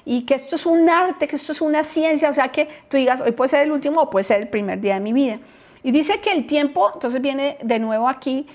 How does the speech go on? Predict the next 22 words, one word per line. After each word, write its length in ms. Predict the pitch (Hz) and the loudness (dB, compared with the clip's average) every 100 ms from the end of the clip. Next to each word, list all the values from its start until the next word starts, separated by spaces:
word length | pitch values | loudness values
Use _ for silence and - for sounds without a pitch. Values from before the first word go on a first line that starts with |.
| - _ - | -20 _ -2
porque 300 | 233 - 233 | -2 -4 -2
como 260 | 254 170 | 0 2
te 100 | 262 | 2
digo, 260 | 254 262 - | 2 0 0
cada 200 | 262 247 | 0 0
uno 180 | 277 294 | 0 2
de 60 | |
los 220 | 294 240 | 2 2
hábitos, 500 | 233 214 226 214 - - - - | 0 0 -4 -6 -8 -14 -20 -6
cada 320 | - 269 285 | 0 2 4
uno 400 | 320 330 302 311 | 2 2 2 2
de 100 | 285 | 2
los 160 | 233 233 | 0 -2
capítulos 600 | 220 - 254 247 277 285 | -4 -4 -4 -6 -6 -4
que 120 | 269 | -4
tiene 300 | 233 233 226 | -4 -6 -6
en 100 | 254 | -4
el 140 | 262 220 | -4 -4
libro, 400 | 220 220 247 - | -6 -4 -4 -4
el 140 | 226 | -4
autor 420 | 208 202 220 233 | -4 -4 -2 -2
los, 340 | 247 214 208 | -4 -6 -8